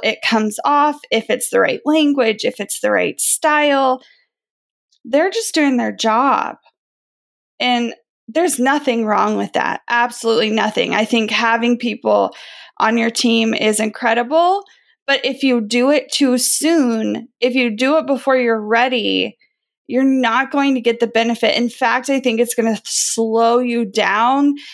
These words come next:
and potentially just make you go in debt.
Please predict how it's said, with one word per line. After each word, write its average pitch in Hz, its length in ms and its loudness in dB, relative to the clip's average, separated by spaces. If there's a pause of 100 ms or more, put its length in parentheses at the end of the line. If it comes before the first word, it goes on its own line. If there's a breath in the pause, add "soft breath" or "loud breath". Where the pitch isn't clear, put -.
(220 loud breath)
and 269 240 -2
potentially 247 1400 0 (800)
just 254 220 0 (340)
make 262 320 0
you 381 100 2
go 339 180 2
in 285 160 0
debt. 233 200 -2